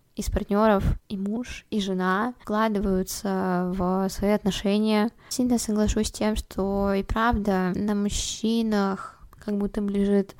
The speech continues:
довольно большой груз ответственности. Но я, как женщина, тоже, конечно же, ощущаю груз ответственности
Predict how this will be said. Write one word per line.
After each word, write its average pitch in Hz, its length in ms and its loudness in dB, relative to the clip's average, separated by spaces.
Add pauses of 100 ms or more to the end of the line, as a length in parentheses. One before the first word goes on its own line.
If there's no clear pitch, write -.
(300)
довольно 226 340 0
большой 202 360 2
груз 196 360 0
ответственности. 208 920 -4 (100)
Но 214 60 -2
я, 214 560 2
как 196 240 -2
женщина, 202 1040 -2 (340)
тоже, 196 580 -2 (540)
конечно - 440 -2
же, 202 120 0
ощущаю 196 580 0
груз 196 220 -2
ответственности 202 960 -4